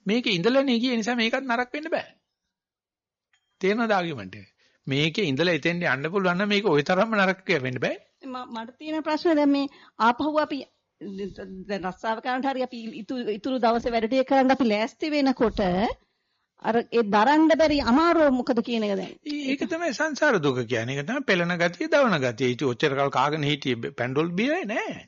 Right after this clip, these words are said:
Speaker 1: දැන් නම් හිටපන්. මේක හම්බෙච්ච එක නම් පාඩුවටනේ හිටලා තියෙන්නේ. මේ ලැබිච්ච එක පාඩුවටද හිටලා තියෙන්නේ.
Speaker 2: නෑ සර්.
Speaker 1: වෙන්න බෑනේ බබා.
Speaker 2: හ්ම්.
Speaker 1: මේ ලැබෙන එක මීට පස්සේ ද-, දන්න මම නාටකමට යන්න හදනේ. මම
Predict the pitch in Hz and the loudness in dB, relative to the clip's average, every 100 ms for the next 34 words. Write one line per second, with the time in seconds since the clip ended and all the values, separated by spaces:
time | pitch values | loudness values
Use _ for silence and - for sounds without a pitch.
0 | _ _ _ _ _ _ _ - 180 294 | _ _ _ _ _ _ _ -4 -2 2
1 | 349 339 302 135 87 _ _ _ _ - | 2 0 -2 -6 -10 _ _ _ _ -2
2 | 160 123 131 170 143 127 127 107 117 135 | 0 0 2 2 2 0 0 0 0 0
3 | 151 147 139 127 - 107 95 - _ _ | -2 -2 -4 -4 -4 -6 -8 -12 _ _
4 | _ _ _ _ _ _ _ _ _ _ | _ _ _ _ _ _ _ _ _ _
5 | _ _ _ _ _ _ _ 147 131 131 | _ _ _ _ _ _ _ 0 2 2
6 | 143 170 139 135 160 208 214 190 262 202 | 0 -2 0 0 2 0 0 0 2 -2
7 | 113 87 _ _ _ _ _ _ _ _ | -4 -12 _ _ _ _ _ _ _ _
8 | _ - 208 196 196 147 185 226 226 294 | _ -14 -12 -12 -10 -6 -4 -2 0 -2
9 | 269 208 165 151 143 143 - _ _ _ | -2 -2 -2 -4 -8 -12 -20 _ _ _
10 | _ _ _ _ _ _ 240 254 214 - | _ _ _ _ _ _ -8 -8 -10 -18
11 | _ _ _ _ _ - 233 147 120 131 | _ _ _ _ _ -6 -2 0 0 0
12 | 135 277 311 240 240 233 202 190 160 202 | 0 0 0 0 2 0 0 0 -2 -2
13 | 220 208 185 156 147 147 147 139 123 131 | 0 0 0 0 0 0 0 0 -2 0
14 | 117 110 208 214 | -2 -2 -2 -2